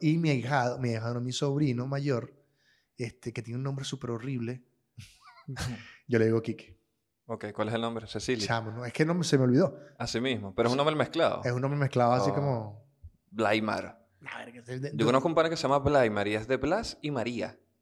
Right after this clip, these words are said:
Speaker 1: ¿Ves? Que ¿por qué inventan esas vergas? No se lo van a agradecer.
Speaker 2: En estos días vi un Camila.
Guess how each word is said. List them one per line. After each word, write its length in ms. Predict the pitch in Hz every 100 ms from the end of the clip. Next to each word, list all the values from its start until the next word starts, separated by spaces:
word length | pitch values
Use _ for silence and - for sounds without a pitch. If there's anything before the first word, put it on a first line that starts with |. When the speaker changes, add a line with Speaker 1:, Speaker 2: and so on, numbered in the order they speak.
| _
Speaker 1:
¿Ves? 280 | 135 151 147
Que 120 | -
¿por 140 | 180 156
qué 100 | 180
inventan 520 | 196 240 240 240 247
esas 360 | 240 247 226 175
vergas? 240 | 240 226
No 60 | 196
se 100 | 226
lo 60 |
van 100 | 208
a 40 | 226
agradecer. 540 | 220 160 120 - 196
Speaker 2:
En 60 | 220
estos 200 | 156 170
días 260 | 196 190
vi 120 | 180 190
un 140 | 190
Camila. 760 | 190 196 185 165 107 98 -